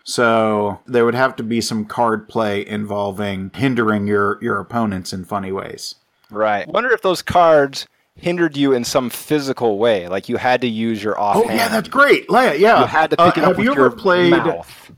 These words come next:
Speaker 1: what is it? There's a, there's a dexterity game that's based on dungeon crawl. It's called, I wanna say maybe Dungeon Slay.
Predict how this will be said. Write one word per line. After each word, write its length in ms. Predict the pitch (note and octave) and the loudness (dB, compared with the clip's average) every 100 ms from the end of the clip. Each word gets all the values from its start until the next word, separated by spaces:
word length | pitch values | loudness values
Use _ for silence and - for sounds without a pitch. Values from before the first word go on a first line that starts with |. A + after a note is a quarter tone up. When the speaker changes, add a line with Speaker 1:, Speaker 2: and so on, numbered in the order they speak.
| _ | _
Speaker 1:
what 160 | - D#3+ | -2 2
is 160 | G#3 E3+ | 2 0
it? 100 | B2+ _ _ - A#2+ | -8 _ _ -18 -4
There's 320 | A#2+ D#3+ F3+ | 2 2 4
a, 160 | E3+ D3 | 4 4
there's 280 | D3 D3 D3 | 2 2 2
a 60 | |
dexterity 840 | B2 - D#3 - - G3+ A3 G#3+ F3 | 0 0 0 -2 -2 2 2 0 -2
game 640 | D3 C#3+ C#3 C#3 C3+ C3 - _ | -2 -2 -2 -2 -4 -6 -12 _
that's 180 | B2 B2 | 0 2
based 300 | C#3 C3+ C#3+ | 2 2 2
on 220 | B2+ A2 | 0 0
dungeon 440 | G2+ A2 G#2+ G#2+ G#2 | 0 0 -2 -6 -6
crawl. 480 | - G#2+ G2+ G2+ - | -2 0 0 -2 -6
It's 180 | A2+ | -10
called, 680 | - E3 D#3 D#3+ D#3 D3+ C#3+ D3 - - | -8 -4 -2 0 2 0 -2 -6 -8 -6
I 40 | |
wanna 120 | C#3+ A3 | -4 0
say 160 | F#3+ | 0
maybe 260 | D#3+ D#3 D3 | 0 0 0
Dungeon 500 | A2 B2 C3+ C#3 A#2+ | 0 0 0 -4 -6
Slay. 640 | - - A2+ A2+ B2 D#3+ | -6 -2 0 0 0 -4